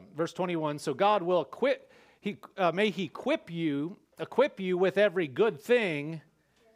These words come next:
to do his will." You see that? Now, in li-, light of everything we said,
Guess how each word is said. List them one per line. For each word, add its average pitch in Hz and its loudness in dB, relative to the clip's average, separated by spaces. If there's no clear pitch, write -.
to 151 -4
do 190 2
his 180 4
will." 165 2
You 143 -8
see 180 0
that? 170 4
Now, 170 2
in 160 -2
li-, 175 2
light 175 4
of 175 -4
everything 180 0
we 160 -4
said, - -2